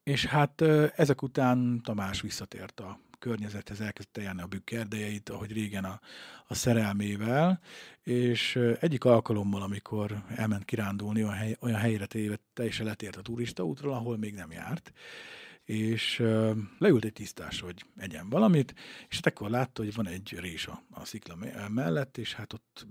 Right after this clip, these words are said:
befér egy ember is, és gondolt, hogy hát akkor megnézem, hogy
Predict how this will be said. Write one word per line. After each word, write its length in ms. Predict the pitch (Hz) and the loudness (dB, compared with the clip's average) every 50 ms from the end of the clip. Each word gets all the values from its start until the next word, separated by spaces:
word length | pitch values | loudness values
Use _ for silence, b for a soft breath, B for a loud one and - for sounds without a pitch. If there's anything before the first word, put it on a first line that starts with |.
| 90 90 | -14 -12
befér 320 | 90 95 87 - 82 85 | -10 -10 -10 -10 -10 -10
egy 140 | 82 80 78 | -10 -10 -10
ember 280 | 73 80 80 73 78 101 | -12 -12 -12 -12 -10 -8
is, 140 | 135 - - | -6 -4 -4
és 100 | 156 127 | -4 -4
gondolt, 380 | 113 - 85 80 92 95 - | -4 -10 -12 -10 -12 -12 -12
hogy 120 | - 101 - | -10 -6 -6
hát 240 | - 180 170 - | -4 -4 -4 -6
akkor 220 | - - - - - _ - | -10 -16 -16 -18 -18 _ -14
megnézem, 480 | 90 80 80 90 90 90 87 - 98 - | -14 -12 -12 -12 -14 -14 -12 -12 -12 -10
hogy 140 | - 104 98 | -10 -10 -8